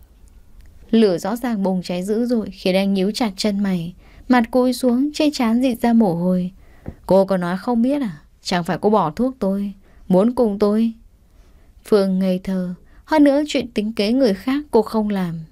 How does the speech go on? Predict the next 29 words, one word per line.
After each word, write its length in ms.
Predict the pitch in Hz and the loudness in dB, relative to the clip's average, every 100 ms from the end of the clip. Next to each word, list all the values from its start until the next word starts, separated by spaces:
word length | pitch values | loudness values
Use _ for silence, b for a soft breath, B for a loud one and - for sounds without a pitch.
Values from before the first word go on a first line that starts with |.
| _ b b b - | _ b b b 0
"Thuốc 240 | 277 277 | 2 2
gì? 360 | 214 202 190 190 - | -6 -6 -8 -14 -6
Tôi 120 | 233 | -4
không 180 | 233 240 | -2 0
có 80 | 220 | 2
hiểu." 380 | 254 233 160 170 - - - - b b b b b | 2 0 -2 -10 -18 -20 -20 -20 b b b b b
Phương 320 | 214 196 190 | 2 4 2
càng 260 | 190 190 175 | -2 -4 -4
đẩy, 260 | 180 160 160 - | -4 -6 -8 -2
càng 160 | 214 | 0
làm 200 | 208 202 | 0 0
cho 160 | 196 269 | 0 0
ngọn 280 | 247 196 196 | 0 0 2
lửa 160 | 165 | 0
trong 260 | 156 254 240 | 0 0 2
người 160 | 220 180 | 2 2
thần 280 | 190 175 | 0 -2
không 240 | 185 262 254 | -2 0 2
ngừng 200 | 214 190 | 2 2
bùng 220 | 180 165 | 0 -2
cháy. 360 | - 175 185 269 b b b b b | -6 -6 -6 -8 b b b b b
Cơ 180 | 202 190 | 0 2
thể 80 | 180 | 0
anh 220 | 160 180 | -2 -2
nóng 240 | 175 190 | -2 0
như 80 | 254 | 0
bị 160 | 214 160 | 0 -2
thiêu 260 | 202 185 | 0 0
đốt. 240 | 180 220 | 0 -2